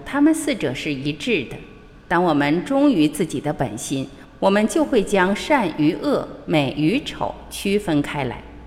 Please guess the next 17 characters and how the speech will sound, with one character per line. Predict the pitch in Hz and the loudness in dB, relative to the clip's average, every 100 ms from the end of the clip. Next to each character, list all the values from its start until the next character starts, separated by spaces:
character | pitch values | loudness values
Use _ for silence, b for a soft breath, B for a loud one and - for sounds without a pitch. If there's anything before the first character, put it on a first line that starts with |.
| - - | -18 -4
这 | 185 | -2
样 | 135 123 - B B | 0 -2 -6 B B
我 | 214 | 2
们 | 202 | 2
就 | 208 254 | 2 2
不 | 220 247 | 4 2
会 | 294 269 | 2 0
跌 | 294 294 | 2 2
落 | 294 190 | 2 2
在 | 175 139 | 0 -4
普 | - 156 | -2 0
雷 | 165 | 2
若 | 254 | 2
马 | 170 127 | 0 -4
之 | 110 143 | -4 -4
中 | 139 147 143 | 2 2 2
了， | 131 | 0